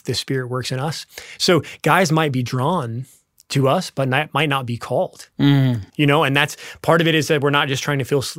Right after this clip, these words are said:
Speaker 1: fill seats. I'm not, this is not a C F R factory where I'm just the guy who gets to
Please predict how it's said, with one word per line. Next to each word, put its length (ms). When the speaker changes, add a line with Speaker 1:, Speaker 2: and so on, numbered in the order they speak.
Speaker 1:
fill 240
seats. 400
I'm 160
not, 380
this 180
is 80
not 160
a 20
C 200
F 80
R 120
factory 440
where 120
I'm 120
just 160
the 40
guy 200
who 100
gets 200
to 40